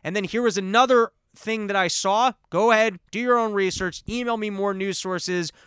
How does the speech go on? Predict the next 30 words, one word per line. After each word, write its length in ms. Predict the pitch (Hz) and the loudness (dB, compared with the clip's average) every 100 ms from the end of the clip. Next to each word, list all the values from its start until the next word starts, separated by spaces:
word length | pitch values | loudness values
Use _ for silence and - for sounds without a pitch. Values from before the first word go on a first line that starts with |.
| _ | _
robsnewsroom 680 | 143 220 233 196 220 180 202 | 0 2 2 0 -4 -2 -4
at 60 | 180 | -4
gmail 380 | 190 190 185 | -4 -4 -2
dot 180 | 175 170 | 0 -2
com, 380 | - 170 175 175 - _ | -2 -2 -2 -4 -10 _
or 140 | - 214 | -2 0
be 180 | 285 330 | 2 0
weird. 280 | 294 262 | 0 -2
Just 160 | 185 190 | -2 -2
send 200 | 262 285 | -2 -4
it 40 | 294 | -6
to 60 | |
the 60 | 285 | -6
Sheath 300 | - 277 - | -6 -6 -6
people. 340 | 190 135 110 - | -8 -10 -14 -8
Just 180 | 208 - | -4 0
send 340 | 277 320 - | 0 0 -2
<laughs> 0 | |
your 120 | 302 240 | -4 0
news 140 | 277 | 0
sources 600 | - - 233 196 226 220 | 0 0 -2 -2 -4 -6
to 140 | - 214 | -6 -4
the, 380 | 175 233 285 202 | -4 -6 -8 -4
to 80 | 233 | 0
their 100 | 233 | 0
customer 440 | - 254 247 254 | 2 2 2 -2
service 480 | 220 - 247 208 - | -2 2 0 0 -2
and 100 | 196 | -4
complaints. 560 | - 170 226 202 - | -8 -8 -4 -4 -6
<laughs> 60 | - | -8